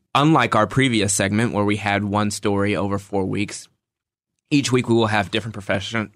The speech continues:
professionals in talking about their experiences and providing us with some insight on what is happening right now in our community and how we can change. So before I turn it over to our guests that are in the audience today,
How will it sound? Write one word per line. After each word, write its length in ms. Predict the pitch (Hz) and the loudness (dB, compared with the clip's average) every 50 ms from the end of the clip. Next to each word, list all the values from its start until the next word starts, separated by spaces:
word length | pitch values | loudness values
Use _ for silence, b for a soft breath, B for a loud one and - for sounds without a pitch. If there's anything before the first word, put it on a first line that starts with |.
| _ _ _ | _ _ _
professionals 800 | - 110 - 113 107 104 - 101 101 110 113 110 104 101 101 - | -12 -4 -2 -2 -2 0 -2 -4 -2 0 0 0 0 -2 -4 -6
in 360 | 98 98 92 90 92 98 98 b b b b b b | -6 -6 -4 -6 -6 -8 -10 b b b b b b
talking 300 | _ - 107 107 101 107 | _ -2 -2 0 0 -2
about 240 | 101 98 101 95 98 | 0 0 0 0 0
their 120 | - 98 98 | -2 -2 -2
experiences 1080 | 92 - - - 113 117 120 120 120 120 117 107 - - 110 113 110 110 107 104 - b b b b b | -2 -4 -6 -2 0 0 2 2 0 0 -2 -4 -4 -4 -2 -2 0 -2 -4 -6 -10 b b b b b
and 100 | b 104 | b -6
providing 380 | 101 110 107 110 107 107 107 104 | -2 0 2 2 2 2 2 0
us 140 | 104 98 - | -2 -2 -4
with 120 | 101 101 | -6 -6
some 160 | - - 95 | -6 -8 -6
insight 440 | - 98 104 101 101 - 98 101 98 | -6 -6 -6 -4 -4 -4 -2 -2 -2
on 200 | 98 98 98 98 | -2 -4 -6 -4
what 160 | 95 107 113 | -2 -2 0
is 220 | 113 110 107 104 - | 2 0 0 -2 -4
happening 460 | - - 104 104 101 - 98 98 98 | -4 -2 -2 -2 -2 -4 -8 -8 -8
right 160 | 98 92 73 | -8 -8 -6
now 160 | 87 104 107 | -4 -4 -4
in 60 | 107 104 | -4 -4
our 80 | 101 101 | -6 -8
community 480 | - 101 101 101 98 95 98 98 90 | -8 -8 -8 -8 -6 -6 -8 -8 -8
and 100 | 87 107 | -10 -12
how 160 | - 95 92 | -12 -12 -10
we 140 | 92 101 104 | -10 -10 -10
can 180 | - - - - | -10 -12 -16 -12
change. 500 | - - 92 92 98 104 98 92 - - _ _ _ _ _ _ _ _ _ | -10 -8 -8 -8 -8 -10 -14 -16 -18 -20 _ _ _ _ _ _ _ _ _
So 140 | _ - 117 | _ -2 -2
before 260 | 104 113 - - 135 | -2 0 2 2 2
I 60 | 127 120 | 2 4
turn 240 | - 127 117 113 | 2 2 4 4
it 20 | 113 | 4
over 200 | 110 107 113 113 | 4 4 2 0
to 240 | 107 - 110 107 98 | 2 2 2 4 4
our 380 | 104 107 104 104 107 107 90 - - _ - | 4 4 4 4 4 2 2 -2 -6 _ -2
guests 380 | 113 110 110 107 - - - | 0 0 2 0 0 -2 -2
that 120 | - - 104 | -2 0 0
are 100 | 101 101 | 2 2
in 180 | 92 104 101 | 2 2 2
the 180 | 98 104 107 - - | 2 2 0 -2 -2
audience 360 | - 101 101 98 101 98 - | -4 -4 -4 -4 -6 -8 -6
today, 540 | - 110 104 147 160 147 120 117 120 123 | -6 -2 0 2 2 2 2 2 0 0